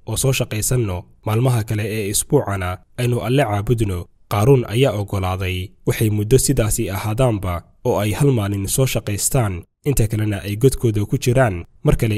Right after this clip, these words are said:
Ibliis ayaa ku yidhi Qaaruun, "Cidna waxba kuma sadaqaysanno oo dadka ma caawinno.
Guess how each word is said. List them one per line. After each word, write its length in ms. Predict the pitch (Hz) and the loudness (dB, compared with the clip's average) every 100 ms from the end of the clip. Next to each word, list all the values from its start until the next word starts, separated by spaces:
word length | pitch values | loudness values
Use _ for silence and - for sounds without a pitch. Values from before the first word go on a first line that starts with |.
| 95 | -4
Ibliis 380 | 107 135 123 - | 0 0 0 -2
ayaa 240 | 107 101 | -4 -4
ku 120 | - | 0
yidhi 300 | 143 104 98 - | 2 2 -2 -4
Qaaruun, 520 | 104 117 139 95 87 - - | -2 2 2 2 -6 -14 -2
"Cidna 280 | 135 127 110 | 0 2 0
waxba 320 | 101 - 131 | -2 0 -2
kuma 260 | - 110 131 | 0 0 0
sadaqaysanno 880 | 120 107 - 98 92 92 92 90 - - - | 0 -4 -6 -6 -4 -4 -6 -8 -10 -14 -8
oo 100 | 107 | -2
dadka 260 | 131 - | 0 0
ma 140 | 120 135 | 0 0
caawinno. 600 | 107 98 92 92 92 90 | -2 -2 -2 -4 -4 -6